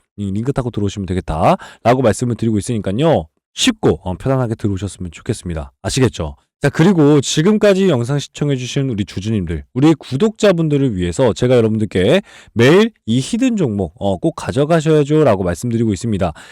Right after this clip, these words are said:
이 히든 종목 우리 이월 달에 플레이디 같은 경우에는 또 같이 매수 매도를 했습니다. 그러면서 수익 구간도 잡아가고 있는데 다른 종목들도 다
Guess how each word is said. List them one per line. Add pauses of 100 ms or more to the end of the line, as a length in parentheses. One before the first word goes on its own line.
(120)
이
히든
종목 (280)
우리
이월
달에
플레이디
같은
경우에는
또
같이
매수
매도를
했습니다.
그러면서
수익
구간도
잡아가고
있는데 (360)
다른
종목들도
다